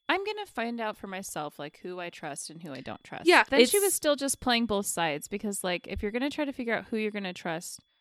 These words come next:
Speaker 1: just be friends with them and you don't have to, like, talk about that small piece of drama.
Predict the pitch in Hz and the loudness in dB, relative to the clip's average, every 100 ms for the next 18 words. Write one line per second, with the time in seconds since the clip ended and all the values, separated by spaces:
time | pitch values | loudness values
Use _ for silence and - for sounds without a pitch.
0 | _ _ _ _ 277 294 359 339 302 277 | _ _ _ _ -4 2 4 4 4 4
1 | 277 285 - 208 208 - - _ - 220 | 2 -2 2 2 0 -6 -12 _ -2 0
2 | 220 190 190 _ - 220 233 247 226 247 | 0 -2 -10 _ -6 0 2 2 0 -6
3 | - 247 220 208 - - _ _ - 226 | -4 -2 0 0 -2 -18 _ _ 0 2
4 | 240 214 190 - 180 - - 196 180 190 | 2 2 0 0 -2 -2 -2 0 0 0
5 | - 202 202 185 175 175 185 175 156 156 | -2 -4 -4 -4 0 2 2 0 -2 -2